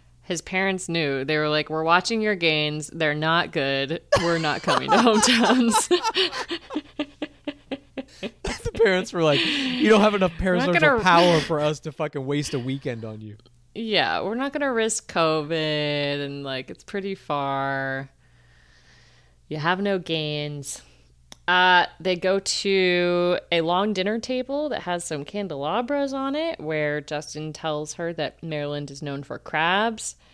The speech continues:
Speaker 1: and they crack open these little, uh, creatures. And Justin says, compare, does a metaphor for love and says, "Just get past the nasties."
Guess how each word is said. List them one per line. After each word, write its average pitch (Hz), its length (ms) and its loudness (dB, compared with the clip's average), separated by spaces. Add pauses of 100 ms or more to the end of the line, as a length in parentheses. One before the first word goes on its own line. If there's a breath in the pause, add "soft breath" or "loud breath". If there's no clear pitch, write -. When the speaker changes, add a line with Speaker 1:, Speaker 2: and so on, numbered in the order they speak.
(200 soft breath)
Speaker 1:
and 143 160 -8
they 135 200 -8
crack 180 360 -4
open 180 380 -6
these 170 500 -8 (280)
little, 165 440 -2
uh, 156 280 0 (220)
creatures. 233 640 -6 (1080)
And 165 420 -4 (140)
Justin 226 340 -2
says, 220 420 0 (220)
compare, 214 460 -2
does 226 160 0
a 202 80 0
metaphor 285 500 0
for 247 220 -4
love 208 480 2
and 165 260 -2
says, 175 340 -2 (360 loud breath)
"Just 247 240 -4
get - 220 0
past 220 520 -2
the 170 120 -2
nasties." 165 1120 -6